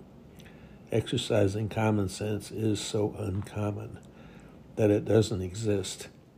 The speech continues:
and larger is better, and a prodigal son, an effective third party for a contrast. Before our freedoms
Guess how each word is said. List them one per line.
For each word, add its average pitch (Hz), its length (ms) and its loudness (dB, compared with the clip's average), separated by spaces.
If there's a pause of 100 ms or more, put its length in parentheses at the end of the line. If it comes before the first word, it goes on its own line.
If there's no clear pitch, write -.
(140)
and 92 280 -4 (280)
larger 98 420 -2
is 92 200 -8
better, 95 480 -4 (320)
and 107 140 -6
a 92 80 -2
prodigal 98 580 -6
son, 98 520 -4 (800)
an 110 100 -4
effective 98 520 -4
third 101 300 -4
party 107 520 0
for - 380 -8
a 101 160 -8
contrast. - 1000 -10 (680)
Before 110 340 2
our 90 80 2
freedoms 92 720 0